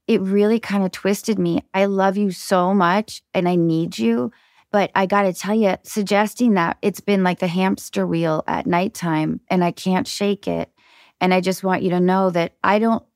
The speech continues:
think I can see him. I don't want to see him. And I, of course, have complicated feelings about it." However you wanna phrase this, Sally, but does that sound all right?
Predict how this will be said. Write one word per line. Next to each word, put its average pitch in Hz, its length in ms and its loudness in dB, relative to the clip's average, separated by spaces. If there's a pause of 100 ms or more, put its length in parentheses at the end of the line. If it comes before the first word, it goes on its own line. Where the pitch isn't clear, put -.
(100)
think 208 240 0
I 190 80 0
can 180 240 -4
see 196 540 -2
him. 233 360 4
I 202 80 2
don't 185 220 0
want 175 280 4
to 226 100 -4
see 247 300 0
him. 240 360 2 (520)
And 196 640 2 (120)
I, 185 120 4
of 185 140 -2
course, 226 400 0
have 180 160 -2
complicated 180 720 -2
feelings 180 540 -2
about - 320 -4
it." - 200 -4 (360)
However 233 420 2
you 240 100 4
wanna 196 220 2
phrase 196 400 0
this, 165 240 -4
Sally, 165 480 0
but - 240 0
does 214 140 -2
that 208 200 2
sound 226 280 2
all 214 100 2
right? 185 420 0